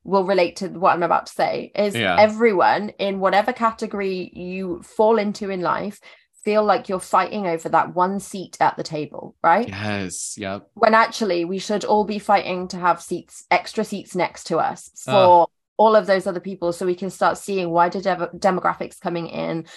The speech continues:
Speaker 2: Yeah.
Speaker 1: actually making space for each other. But we're in some, like, massively weird transition right now where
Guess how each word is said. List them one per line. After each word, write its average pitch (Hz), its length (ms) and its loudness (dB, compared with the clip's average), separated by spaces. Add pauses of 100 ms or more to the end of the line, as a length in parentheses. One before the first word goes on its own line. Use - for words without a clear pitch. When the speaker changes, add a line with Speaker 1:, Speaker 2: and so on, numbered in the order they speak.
(180)
Speaker 2:
Yeah. 190 120 2
Speaker 1:
actually 190 460 0
making 185 340 -2
space 175 360 -4
for 185 100 -8
each 165 160 -8
other. 156 260 -8 (280)
But 214 140 4
we're 202 120 4
in 202 320 0
some, 202 320 0
like, 170 260 -2
massively 196 800 -2
weird 170 260 0
transition 175 500 -4
right 165 200 0
now 160 240 0
where 160 380 0